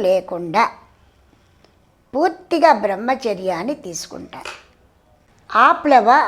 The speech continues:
ఆది నియమ ఇశ్చ, నేను, నేను నిత్యం చేసేటువంటి స్నాన సంధ్యావందనాది కార్యక్రమాలన్నీ కూడా చాలా శ్రద్ధగా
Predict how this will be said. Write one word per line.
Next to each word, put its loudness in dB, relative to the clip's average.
ఆది 4
నియమ 6
ఇశ్చ, -10
నేను, 6
నేను 8
నిత్యం 2
చేసేటువంటి 4
స్నాన 0
సంధ్యావందనాది 4
కార్యక్రమాలన్నీ 0
కూడా -2
చాలా 8
శ్రద్ధగా 0